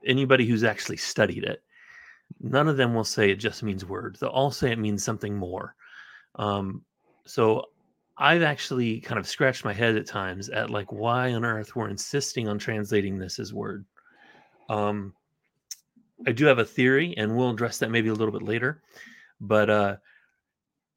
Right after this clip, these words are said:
it means something more. So let's go ahead and jump into that. Um, the actual meaning of logos is,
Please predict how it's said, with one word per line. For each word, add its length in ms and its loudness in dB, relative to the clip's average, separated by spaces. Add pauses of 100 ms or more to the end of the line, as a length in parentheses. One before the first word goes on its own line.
(120)
it 180 4
means 340 0
something 360 -4
more. 280 -2
So 200 -2
let's 200 2
go 120 2
ahead 220 2
and 120 -4
jump 240 -2
into 220 -2
that. 300 -4 (560)
Um, 440 -4 (240)
the 140 -2
actual 340 2
meaning 240 2
of 80 0
logos 640 0 (300)
is, 420 0